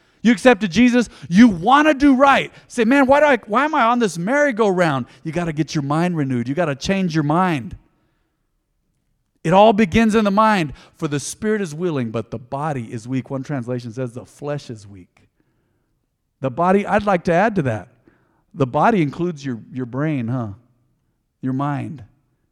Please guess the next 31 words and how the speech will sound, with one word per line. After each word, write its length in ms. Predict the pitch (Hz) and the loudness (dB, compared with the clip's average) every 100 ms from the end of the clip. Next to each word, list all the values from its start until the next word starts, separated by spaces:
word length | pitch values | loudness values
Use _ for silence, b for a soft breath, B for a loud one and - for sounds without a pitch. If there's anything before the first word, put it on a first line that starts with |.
| _ | _
your 120 | 139 | -6
will, 320 | 131 160 170 | -2 0 0
your 140 | 156 131 | -2 -2
emotions. 540 | 147 170 - 185 165 b b | -4 -6 -6 -8 -10 b b
Man, 180 | 151 165 | -4 -2
that's, 220 | 156 156 b b 139 | -2 -4 b b -4
you, 140 | 160 | -4
you 220 | 175 156 | -2 0
have 200 | 165 123 | 0 0
spirit, 500 | - - 196 240 240 | -8 -2 2 4 2
soul, 440 | - - 180 185 208 | -2 0 2 4 2
and 180 | 160 | 0
body. 300 | 151 160 139 | 0 -2 -2
And 120 | 117 120 | -6 -6
soul 320 | 185 220 220 | 0 2 2
and 140 | 156 | 0
body, 400 | 147 180 208 220 b b | -2 -2 -2 -6 b b
man, 180 | 165 190 | -4 -2
they 120 | 190 | -2
can 180 | 196 190 | -2 -2
be 80 | 156 | -2
great 340 | 131 190 254 | 2 4 4
partners 460 | - 247 254 247 190 | 2 0 2 -2 0
or 100 | 170 | -2
evil 300 | 202 214 185 | 0 0 -2
partners 440 | 139 165 139 135 - | 0 -2 0 -8 -10
to 80 | |
fight 200 | 120 156 | -4 -2
against 280 | 156 143 139 | -2 -4 -6
your 80 | 131 | -12
spirit. 460 | - - 127 95 | -12 -8 -8 -8